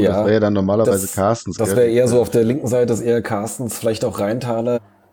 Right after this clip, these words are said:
Speaker 1: Aber gut, da hat er jetzt ja mit der Länderspielpause und sind ja dann noch mindestens zwei Spiele,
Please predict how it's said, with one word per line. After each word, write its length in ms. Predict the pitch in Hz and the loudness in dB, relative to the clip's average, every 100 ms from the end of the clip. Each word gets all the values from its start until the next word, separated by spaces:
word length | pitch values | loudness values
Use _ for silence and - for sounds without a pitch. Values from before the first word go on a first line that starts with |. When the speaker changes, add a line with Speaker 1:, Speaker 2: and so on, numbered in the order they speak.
| _ - - - - | _ -20 -20 -12 -2
Speaker 1:
Aber 180 | 101 | 0
gut, 160 | 107 110 | 2 2
da 100 | 98 | 4
hat 100 | 107 | 4
er 60 | 117 | 4
jetzt 220 | 110 113 | 2 2
ja 260 | 104 104 101 | 4 4 0
mit 180 | 104 | -2
der 120 | 104 98 | 0 0
Länderspielpause 1200 | 104 117 - 113 - 101 107 113 110 110 110 107 | 0 0 -2 -8 -2 0 2 2 2 2 2 0
und 340 | - 98 104 104 | -4 -4 -4 -8
sind 260 | - 98 | -8 -2
ja 60 | 113 | 0
dann 120 | 107 | 0
noch 120 | 104 | 0
mindestens 540 | 104 131 147 120 117 - | 2 2 0 -2 -4 -4
zwei 260 | 107 104 | 0 2
Spiele, 460 | 104 - 113 120 | 0 0 2 2